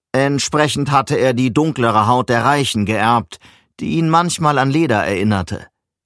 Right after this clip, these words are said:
An dunkles Leder, die milchig weiße Haut ihres Hinterns und dunkles Leder. Ja, entschied er, der Kontrast war es,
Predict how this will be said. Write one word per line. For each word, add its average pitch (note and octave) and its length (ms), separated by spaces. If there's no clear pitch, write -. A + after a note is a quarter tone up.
An A2+ 160
dunkles A#2+ 480
Leder, G#2 440
die C#3+ 180
milchig E3+ 380
weiße C#3+ 360
Haut D3+ 240
ihres A#2+ 260
Hinterns D#3 640
und C3 240
dunkles B2 400
Leder. G#2+ 440
Ja, F3+ 420
entschied D#3 440
er, C3 260
der - 120
Kontrast D#3 600
war C3 300
es, B2+ 200